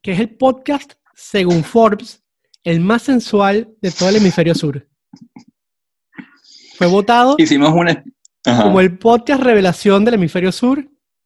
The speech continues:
Speaker 1: con más de doscientos mil votos, y que gan-, ganamos, marico. Somos los más sensuales.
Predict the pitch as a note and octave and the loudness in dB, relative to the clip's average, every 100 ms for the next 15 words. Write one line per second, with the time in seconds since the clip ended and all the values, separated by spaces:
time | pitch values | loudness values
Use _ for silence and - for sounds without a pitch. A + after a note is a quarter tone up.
0 | _ F#3 F3+ F#3+ A#3+ A3 G#3 F#3+ F3 F3+ | _ -6 -2 0 0 0 -2 0 0 0
1 | G#3 A#3+ A#3 C4 B3+ - _ _ - D3+ | 0 0 0 0 -4 -10 _ _ -12 -8
2 | E3+ E3 - E3 F#3 A#3 E3+ F3+ A3+ C#3 | -6 -6 -6 -2 2 2 2 0 -2 -6
3 | - _ _ _ _ _ _ _ _ D#3+ | -10 _ _ _ _ _ _ _ _ -6
4 | E3+ G#3 F3+ G#3 F#3 F#3 C#3+ | -2 -2 -4 -6 -8 -8 -10